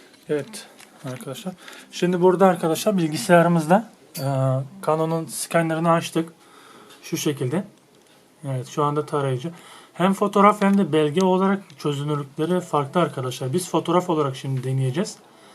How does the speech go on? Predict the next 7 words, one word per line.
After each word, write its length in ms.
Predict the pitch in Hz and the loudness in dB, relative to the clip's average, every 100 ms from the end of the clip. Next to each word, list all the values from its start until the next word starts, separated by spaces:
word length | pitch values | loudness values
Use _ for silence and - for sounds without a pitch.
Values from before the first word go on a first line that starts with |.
| - - - - - _ - | -20 -20 -20 -20 -20 _ -8
E, 240 | 143 143 147 | -4 -4 -4
ilk 180 | 190 190 | -6 0
önce 200 | 202 202 | 2 2
istersek 560 | 196 - 214 214 208 170 | 2 2 2 4 2 6
belgeyi 580 | 170 156 170 208 208 | 4 6 4 6 4
bu 60 | 170 | 0
şekilde, 520 | - 196 175 170 214 | 0 0 2 2 0